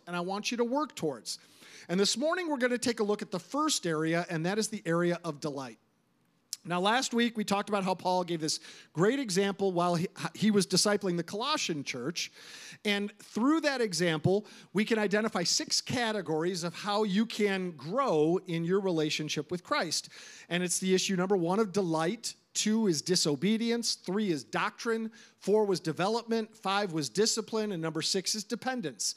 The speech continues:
And those six work together. And we're gonna unpack those individually in the coming weeks. Uh, this week, we're gonna unpack the issue of delight. And at the end of each week, we're gonna stop and ask ourselves, "How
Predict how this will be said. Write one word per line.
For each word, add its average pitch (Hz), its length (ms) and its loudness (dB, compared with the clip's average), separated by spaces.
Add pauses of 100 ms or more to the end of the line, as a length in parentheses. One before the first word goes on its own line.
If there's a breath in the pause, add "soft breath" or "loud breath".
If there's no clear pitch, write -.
(340 loud breath)
And 165 120 0
those 226 200 4
six - 320 0
work 190 180 0
together. 226 400 0
And 151 100 0
we're 165 120 2
gonna 214 260 2
unpack 240 640 -2
those 170 360 2
individually 180 1000 0 (320 loud breath)
in 185 140 2
the 185 80 0
coming 196 340 0
weeks. - 440 -2 (540 loud breath)
Uh, 160 300 0 (100)
this 214 280 4
week, 214 260 2
we're 196 120 0
gonna 175 180 2
unpack 180 460 0
the 165 220 -2
issue 175 280 2
of 170 100 -2
delight. 180 400 0
And 165 140 -2
at 175 100 -4
the 185 140 0
end 277 120 0
of 302 80 0
each 311 220 0
week, 180 240 -2
we're 185 80 0
gonna 185 180 -2
stop 214 540 -2
and 277 100 0 (120)
ask 226 340 -2
ourselves, 147 720 -4 (580 soft breath)
"How 285 360 2